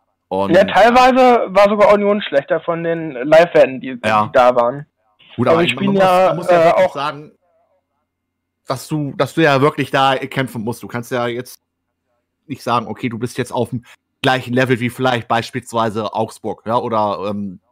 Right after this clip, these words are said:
Speaker 1: Freiburg, ja, die ja schon ein paar Jahre, sag ich mal, dabei sind, die so, so ein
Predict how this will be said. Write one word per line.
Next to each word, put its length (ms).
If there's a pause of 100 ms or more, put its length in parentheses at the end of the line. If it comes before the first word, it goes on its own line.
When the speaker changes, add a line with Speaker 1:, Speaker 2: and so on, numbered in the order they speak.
(680)
Speaker 1:
Freiburg, 640
ja, 140
die 80
ja 180
schon 160
ein 40
paar 160
Jahre, 300
sag 140
ich 80
mal, 80
dabei 300
sind, 200 (440)
die 80
so, 120
so 280
ein 260